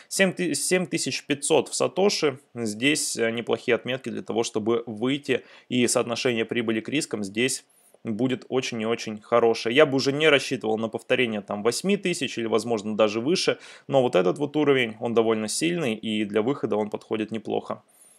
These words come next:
Э, далее это, э, Stellar. Э, Stellar. Чем хорош Stellar? Тем же самым, очень сильная зона поддержки сейчас, э, у него, э, у которой он остановился, поэтому здесь это дает возможность зайти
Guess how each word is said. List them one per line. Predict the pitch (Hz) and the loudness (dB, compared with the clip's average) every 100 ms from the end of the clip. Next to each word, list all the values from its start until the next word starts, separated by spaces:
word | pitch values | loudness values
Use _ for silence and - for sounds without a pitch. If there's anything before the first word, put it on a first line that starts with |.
| _ | _
Э, | 127 131 135 | 0 2 4
далее | 143 180 147 131 | 6 8 8 6
это, | 139 127 - 127 120 113 107 - - | 4 0 0 2 6 6 4 -4 -12
э, | 117 113 | -4 0
Stellar. | 113 - 156 180 202 196 _ _ _ _ _ | 0 2 4 6 4 2 _ _ _ _ _
Э, | 123 135 | 4 4
Stellar. | 127 - 202 175 123 107 - | 4 6 12 12 12 8 -2
Чем | - 185 170 | 2 4 4
хорош | 147 151 147 | 2 2 0
Stellar? | - 156 123 113 110 | 4 8 8 6 0
Тем | 147 147 | 0 0
же | 123 | 0
самым, | - 185 196 175 143 | 0 4 4 4 2
очень | 147 127 | 0 -2
сильная | - 143 123 120 | -4 -2 -2 -2
зона | 110 127 117 | 0 0 0
поддержки | 131 135 170 185 - | 0 2 2 2 -2
сейчас, | - 143 - 147 - - - | -6 -2 4 4 4 -4 0
э, | 120 | 2
у | 120 120 139 | 2 0 -4
него, | 139 120 135 135 123 131 | -4 -4 0 0 0 -6
э, | 120 120 | -4 -4
у | |
которой | 123 107 123 | -6 -4 -2
он | 120 | -4
остановился, | 117 - 123 123 127 120 120 - - - | -6 -6 -4 0 0 0 -2 -6 -12 2
поэтому | 139 147 143 135 135 - | 6 6 6 0 0 -4
здесь | 107 135 151 | -2 0 -2
это | - | -2
дает | 110 110 | 2 2
возможность | 113 107 123 127 123 - - | 2 2 0 0 -4 -8 -8
зайти | 110 123 127 - 127 107 | -4 -2 -2 -4 -4 -4